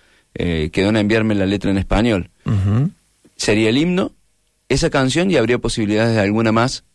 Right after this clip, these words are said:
Speaker 1: eh, que posiblemente podríamos elegir alguna de nuestros reper-, repertorios, digamos, ¿no? Pero, eh, en principio serían estas dos canciones, el himno y, y una canción de Los Focolares.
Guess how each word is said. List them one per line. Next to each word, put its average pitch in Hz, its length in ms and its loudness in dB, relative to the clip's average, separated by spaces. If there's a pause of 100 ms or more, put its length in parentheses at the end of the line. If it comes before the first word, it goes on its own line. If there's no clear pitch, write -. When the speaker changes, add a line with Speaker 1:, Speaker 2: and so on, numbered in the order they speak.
Speaker 1:
eh, 82 440 -2 (540)
que 139 160 0
posiblemente 117 640 0
podríamos 101 520 0
elegir 92 320 0
alguna 107 240 2
de 104 60 2
nuestros 101 320 -2
reper-, 90 380 0 (100)
repertorios, 92 640 0
digamos, 87 340 -4
¿no? 113 180 -2
Pero, 98 340 0 (460)
eh, 98 200 0
en 95 120 -2
principio 139 400 0
serían 120 260 0
estas 113 180 -2
dos 110 120 0
canciones, 98 400 0
el 98 100 0
himno 151 400 0
y, 87 480 0
y 87 140 0
una 107 160 0
canción 101 300 0
de 107 80 0
Los 101 80 -4
Focolares. 85 600 -4